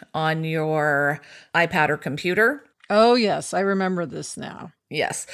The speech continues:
Speaker 1: Anyway, so for that, you use a kind of pen called a friction erasable pen. And I think it's spelled F R I X I O N. And these pens are just so great. But I was thinking I would only use them on the Rocketbook, right?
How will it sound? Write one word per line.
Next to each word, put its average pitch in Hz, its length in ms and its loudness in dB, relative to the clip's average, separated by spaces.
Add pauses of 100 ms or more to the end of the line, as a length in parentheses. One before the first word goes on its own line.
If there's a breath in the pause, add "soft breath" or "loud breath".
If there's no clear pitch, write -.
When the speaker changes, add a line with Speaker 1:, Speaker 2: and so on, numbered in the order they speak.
(360 loud breath)
Speaker 1:
Anyway, 233 280 4
so 190 180 2
for 220 180 0
that, 220 540 4
you 190 160 2
use 185 600 2
a - 80 -2
kind 180 300 -2
of 165 100 -8
pen 156 400 -2
called 160 240 -2
a 151 40 -4
friction 160 640 -4
erasable 131 600 -6
pen. 101 280 -6
And 78 120 -10
I 123 80 -2
think 147 180 -8
it's 151 140 -10
spelled 147 320 -4
F 151 200 -2
R 156 220 -2
I 139 300 -2 (200)
X - 540 -6
I 262 240 -4
O 285 140 -4
N. 330 280 -4 (520 loud breath)
And 202 160 2
these 214 320 0
pens 277 640 -2
are - 120 -2
just 196 300 -4
so 269 400 2 (380)
great. 339 340 2
But 214 140 4
I 220 80 6
was 226 140 0
thinking 294 260 2
I 226 80 6
would 202 100 4
only 185 220 2
use 160 240 -2
them 170 120 -2
on 147 120 -2
the 143 60 -4
Rocketbook, 220 600 0
right? 143 320 2